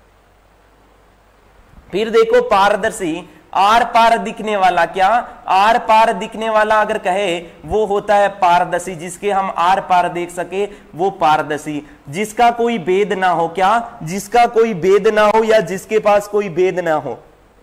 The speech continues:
अरे वाह शानदार, है ना?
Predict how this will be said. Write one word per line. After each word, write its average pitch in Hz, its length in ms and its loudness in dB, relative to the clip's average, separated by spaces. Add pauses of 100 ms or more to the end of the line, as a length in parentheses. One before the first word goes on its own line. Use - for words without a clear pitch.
(680)
अरे 180 320 0
वाह 175 220 2
शानदार, 147 580 -2 (2500)
है 147 100 -4
ना? 240 180 2